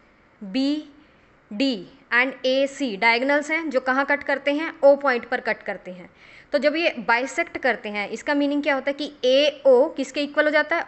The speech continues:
ओ सी के, and बी ओ किसके इक्वल हो जाता है? ओ डी के। तो पैरेललोग्राम की क्या क्या प्रॉपर्टीज हैं कि ये क्वाड्रिलेटरल जो है, इसकी अपोजिट साइड्स क्या होती हैं?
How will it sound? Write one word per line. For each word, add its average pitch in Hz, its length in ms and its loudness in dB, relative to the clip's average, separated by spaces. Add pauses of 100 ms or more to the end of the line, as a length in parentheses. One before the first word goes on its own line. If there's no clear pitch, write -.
ओ 247 180 4
सी 233 300 -8
के, 294 200 -4 (440)
and 269 180 2
बी 269 380 -2 (100)
ओ 277 160 8
किसके 294 300 -6
इक्वल 302 180 -6
हो 294 60 4
जाता 294 240 0
है? - 180 -2
ओ 285 240 6 (340)
डी 262 260 0
के। 185 200 -14 (1000)
तो 254 140 4 (360)
पैरेललोग्राम 262 580 2
की 285 80 -6
क्या 277 140 0
क्या 277 140 0
प्रॉपर्टीज 285 520 -4
हैं 320 180 -6 (340)
कि 277 80 -6
ये 269 200 0
क्वाड्रिलेटरल 285 840 2
जो 294 180 -2
है, 269 180 2
इसकी 277 180 -2
अपोजिट 254 400 0
साइड्स 262 340 0
क्या 285 140 2
होती 277 260 0
हैं? 330 180 -2